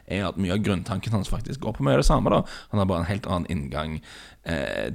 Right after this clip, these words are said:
til det. Du kan jo si til meg at Jørgen Klopp, da, og denne gegenpressing-greia, eh, som, som er blitt ganske populært etter høye press, og handler litt om kontroll, for at du, det kan bli litt ut og kjør fotball, men du kontrollerer på en måte motstanderen litt ved å ikke la han,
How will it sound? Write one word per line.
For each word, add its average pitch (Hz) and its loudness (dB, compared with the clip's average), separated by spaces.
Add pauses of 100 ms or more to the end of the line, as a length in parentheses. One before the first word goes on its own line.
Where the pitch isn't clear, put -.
til 104 4
det. 80 2
Du 101 0
kan 147 0
jo 175 0
si 165 0
til 147 2
meg 143 2
at 139 0
Jørgen 139 2
Klopp, - 0
da, 117 6 (180)
og 98 2
denne 104 2
gegenpressing-greia, 98 4 (540)
eh, 78 0
som, 82 -2
som 78 -2
er 71 -4
blitt - -6
ganske - -6
populært 87 -2
etter 80 -4
høye 82 0
press, 95 -4
og 185 4
handler 254 2
litt - -4
om 247 2
kontroll, 226 0
for 247 4
at - -4
du, 120 4 (360)
det - -6
kan 117 6
bli 117 4
litt 113 0
ut 107 2
og 95 0
kjør - 2
fotball, 143 4
men 113 2
du 123 2 (260)
kontrollerer 120 4
på - 8
en 95 6
måte 95 0
motstanderen 95 0
litt 90 -2
ved 98 2
å - -8
ikke 87 -4
la 87 -4 (120)
han, 95 -4